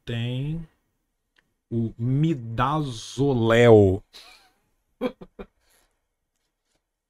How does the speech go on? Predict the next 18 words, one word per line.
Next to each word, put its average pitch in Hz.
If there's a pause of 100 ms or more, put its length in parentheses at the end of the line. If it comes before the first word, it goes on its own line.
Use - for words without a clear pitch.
(520)
Depois 113
dele, 113
você -
tem 131
que 127
ver 135
na 139
hora 139
que -
chega 127
no, 117
na 113
Twitch, 113
são -
os 104
melhores 110
nick, 101
cara. -